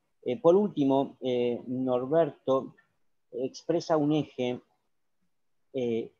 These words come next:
por demás interesante, eh, vinculado a los bienes comunes. El concepto de, eh, la educación como un bien común, eh,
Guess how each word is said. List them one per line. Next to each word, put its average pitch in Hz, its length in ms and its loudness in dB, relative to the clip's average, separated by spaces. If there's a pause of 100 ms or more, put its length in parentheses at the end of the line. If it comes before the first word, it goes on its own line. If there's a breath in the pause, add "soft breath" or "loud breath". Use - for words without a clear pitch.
(320)
por 110 160 -2
demás 139 340 0
interesante, 117 880 -2 (340)
eh, 131 140 -4
vinculado 196 880 -2 (360)
a 175 120 2
los 165 160 -2
bienes 185 320 -2
comunes. 120 720 -2 (640)
El 170 140 -6
concepto 208 500 0
de, 143 380 -2 (640)
eh, 110 120 -12 (840)
la 110 80 -2
educación 113 460 -2
como 117 200 -2
un 113 120 -2
bien 120 200 -2
común, 113 540 -4 (180)
eh, 101 360 -6